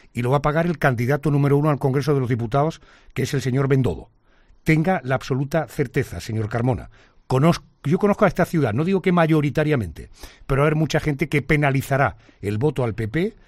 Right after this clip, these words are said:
si ustedes alinean a este señor en pago de esa estabilidad que yo creo que ha quedado perfectamente amortizada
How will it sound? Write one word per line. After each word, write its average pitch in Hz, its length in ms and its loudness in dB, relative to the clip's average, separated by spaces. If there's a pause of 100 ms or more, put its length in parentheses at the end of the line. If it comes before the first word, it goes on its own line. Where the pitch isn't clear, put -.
(140)
si - 160 -8
ustedes 160 400 -2
alinean 131 720 2 (240)
a 101 120 -2
este 143 220 -2
señor 147 380 -2
en 113 180 0
pago 156 420 0 (260)
de 110 180 -2
esa 165 180 2
estabilidad 139 680 0
que 156 120 -4
yo 165 120 2
creo 180 140 0
que 165 80 -2
ha 151 60 0
quedado 151 240 0
perfectamente 147 720 0
amortizada 151 680 -2